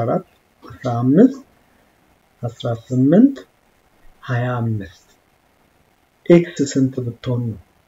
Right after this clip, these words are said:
ሃያ አምስት ላይ ስንት ብንጨምር ነው ለዘጠኝ የሚካፈል ቁጥር የምናገኘው? ሁለትን ብንጨምር፣ ትንሿ ሁለትን፣ ስሞለስት ነው የሚለው። ስሞለስት ትንሿ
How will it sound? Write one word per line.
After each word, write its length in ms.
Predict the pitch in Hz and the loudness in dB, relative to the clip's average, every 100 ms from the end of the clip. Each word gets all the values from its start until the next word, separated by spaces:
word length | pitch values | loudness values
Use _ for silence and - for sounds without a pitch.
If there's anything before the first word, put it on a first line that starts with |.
| _ _ _ _ _ _ _ - | _ _ _ _ _ _ _ -12
ሃያ 260 | - 135 | -2 0
አምስት 340 | 139 143 160 - | 2 2 2 2
ላይ 180 | 175 233 | 4 2
ስንት 240 | - 196 | 0 -2
ብንጨምር 480 | 160 151 143 135 139 131 | 0 0 0 0 0 -2
ነው 120 | 123 | -2
ለዘጠኝ 460 | 127 131 143 - 190 | -2 0 -2 0 0
የሚካፈል 560 | 165 143 135 127 - 123 | 2 2 0 -6 -6 -10
ቁጥር 260 | - - | -10 -10
የምናገኘው? 640 | 123 120 117 113 110 110 107 _ _ _ _ _ - | -8 -6 -6 -6 -6 -8 -10 _ _ _ _ _ -2
ሁለትን 400 | 160 156 156 151 | 2 2 2 -2
ብንጨምር፣ 520 | 135 127 - 113 104 - _ _ _ _ _ _ _ _ - | 0 -2 -4 -8 -8 -14 _ _ _ _ _ _ _ _ -4
ትንሿ 260 | 131 139 185 269 302 - | 0 0 4 2 2 -8
ሁለትን፣ 480 | - 143 135 - 104 _ _ | -2 0 0 -6 -16 _ _
ስሞለስት 540 | - 151 147 156 - - | -10 -2 2 2 0 -6
ነው 140 | 120 120 | -8 -2
የሚለው። 340 | 127 143 254 - _ _ _ _ _ _ - | 2 4 2 0 _ _ _ _ _ _ -4
ስሞለስት 560 | 127 127 160 247 - _ _ _ | 0 2 2 0 -4 _ _ _
ትንሿ 320 | 143 135 131 | 0 2 0